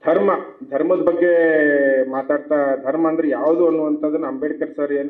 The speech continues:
ಅಂಬೇಡ್ಕರ್ ಸಾಹೇಬ್ರು ಏನ್ ಹೇಳಿದ್ರು ಅನ್ನುವಂಥದ್ದನ್ನ ವಿಜಯಶಂಕರ್ ಸರ್, ಮ್, ಹೇಳುವಾಗ ಹೇಳಿದ್ರು, "ಒಬ್ಬ ಮನುಷ್ಯ ಇನ್ನೊಬ್ಬ ಮನುಷ್ಯನನ್ನ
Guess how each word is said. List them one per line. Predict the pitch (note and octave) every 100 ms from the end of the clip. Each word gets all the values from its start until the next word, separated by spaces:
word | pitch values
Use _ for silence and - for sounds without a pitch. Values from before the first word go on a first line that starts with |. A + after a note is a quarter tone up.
| C3+
ಅಂಬೇಡ್ಕರ್ | C3+ D3+ D3+ C#3+
ಸಾಹೇಬ್ರು | C#3+ C#3 C3+
ಏನ್ | B2+ D3+ C3
ಹೇಳಿದ್ರು | B2 D#3+ D#3+ D3
ಅನ್ನುವಂಥದ್ದನ್ನ | C#3+ C#3 C#3 C3+ C3+ C#3+ F#3 - _ _ _ _ _ _ _
ವಿಜಯಶಂಕರ್ | C3 E3+ E3+ D#3 D3+ D3
ಸರ್, | C#3+ C#3+
ಮ್, | C#3 C3 C3 B2 B2 A#2+ A#2 A2 _ C3+
ಹೇಳುವಾಗ | D#3+ D3+ C#3+ C#3
ಹೇಳಿದ್ರು, | C3 B2+ B2 A#2 - _
"ಒಬ್ಬ | C3 C#3 E3
ಮನುಷ್ಯ | D3+ D3+ F3 - F#3+
ಇನ್ನೊಬ್ಬ | D#3 E3 F3
ಮನುಷ್ಯನನ್ನ | E3 D#3+ D#3+ E3 D#3+ D#3+ F3+